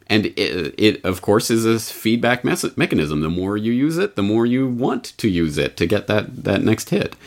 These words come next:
And the more you need to use it to get the hit that you used to get when you, you know, it's that, it's the exact same thing as any addiction where you, you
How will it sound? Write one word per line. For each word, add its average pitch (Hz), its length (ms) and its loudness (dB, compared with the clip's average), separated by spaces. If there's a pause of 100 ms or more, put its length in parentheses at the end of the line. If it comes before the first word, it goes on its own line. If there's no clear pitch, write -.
(360)
And 104 180 0
the 113 60 2
more 139 220 2
you 131 140 0
need 170 320 0
to 113 80 -2
use 85 260 -2
it 87 140 -2
to 101 80 -4
get 101 340 -4
the 92 140 -2
hit 101 360 -2
that 107 140 0
you 95 120 2
used 185 260 2
to 98 60 0
get 85 260 2
when 87 160 0
you, 82 260 0
you 90 120 -4
know, 78 200 -2 (380)
it's - 300 -6
that, 87 320 0
it's 95 160 -2
the 117 120 2
exact 113 380 -2
same 113 200 0
thing 110 180 2
as 92 100 -2
any 101 200 0
addiction 95 440 -6
where 76 180 -4
you, 76 180 -4
you 78 340 -4